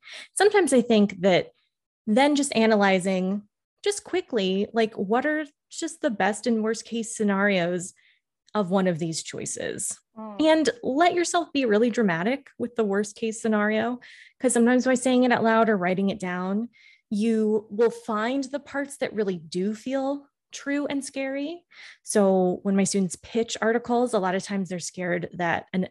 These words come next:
Speaker 1: editor will be embarrassed for them, or, like, it'll, um,
Speaker 2: Mm.
Speaker 1: you know, brand them as, as, like, a newbie or, or not good enough. Uh, and that feels really real. Whereas then if you write down, like,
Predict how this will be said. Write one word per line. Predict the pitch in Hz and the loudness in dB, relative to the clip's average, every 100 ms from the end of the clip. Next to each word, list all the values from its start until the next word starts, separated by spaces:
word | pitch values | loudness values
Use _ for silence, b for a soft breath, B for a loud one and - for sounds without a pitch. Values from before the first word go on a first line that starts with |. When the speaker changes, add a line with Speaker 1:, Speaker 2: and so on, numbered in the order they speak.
| - | -4
Speaker 1:
editor | 180 185 175 | -2 0 0
will | 170 | 0
be | 180 | -2
embarrassed | 185 160 170 175 196 202 - b b b _ | -4 -4 -4 -2 -2 -4 -10 b b b _
for | 247 | 0
them, | 220 220 220 | 4 4 4
or, | 208 | 2
like, | 185 - | 0 -2
it'll, | 208 202 185 - - | -2 0 -2 -4 -6
um, | 196 175 170 | -4 -4 -6
Speaker 2:
Mm. | 156 208 220 214 220 _ _ | -8 -12 -12 -20 -20 _ _
Speaker 1:
you | 240 | 0
know, | 220 | 0
brand | 190 - 190 185 190 | 0 -4 -6 -4 -4
them | 165 175 170 | -4 -4 -4
as, | 165 - | -6 -8
as, | 185 165 | -8 -4
like, | 165 160 | -4 -4
a | 175 | -4
newbie | 180 180 - - - | -4 -4 -6 -8 -6
or, | 139 - | -4 -4
or | - | -2
not | 180 185 | -2 -2
good | - | -6
enough. | - - - - _ B B B B - | -8 -8 -10 -14 _ B B B B 2
Uh, | 214 202 | 6 6
and | 220 | 6
that | 202 175 | 6 4
feels | 202 | 2
really | 185 185 | 4 2
real. | 170 175 151 | 2 2 2
Whereas | 190 247 226 202 | 6 6 8 6
then | 202 196 208 208 b b _ | 4 4 2 -2 b b _
if | 226 | -4
you | 208 | 0
write | 202 | 0
down, | 180 190 190 | 0 -2 -2
like, | 185 170 | -4 -6